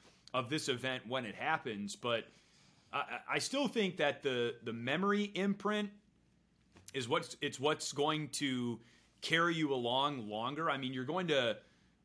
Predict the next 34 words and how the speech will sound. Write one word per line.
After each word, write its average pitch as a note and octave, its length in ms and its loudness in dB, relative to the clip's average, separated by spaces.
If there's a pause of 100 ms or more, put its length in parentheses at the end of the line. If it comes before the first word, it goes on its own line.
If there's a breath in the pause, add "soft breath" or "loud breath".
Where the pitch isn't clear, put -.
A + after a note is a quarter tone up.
(140)
reflect F#3+ 460 2
on F3 120 4
it D#3 100 2
in D3 120 0
your A#2+ 160 0
head D#3+ 380 0
more C#3+ 260 2
than C3+ 140 -4
you're B2 120 0
going B2+ 260 0
to, C3 80 2
like, A2+ 280 -2
scroll C3+ 480 2
through C3+ 400 -2
the B2 140 0
thousands A#2+ 560 -2
of A2+ 160 -6
pictures B2+ 400 -6
or A2 80 -4
videos B2 560 -2
that G#2 160 -4
you G#2 100 -6
have A2 220 -2
on A2 100 -2
your G2 140 -4
phone A#2+ 420 -4
to B2+ 140 -8
try C3 240 2
and A#2+ 260 -2
then D3 300 2
relive F#3 380 2
that F#3+ 180 2
memory. G#3 360 0
So, C#3+ 440 2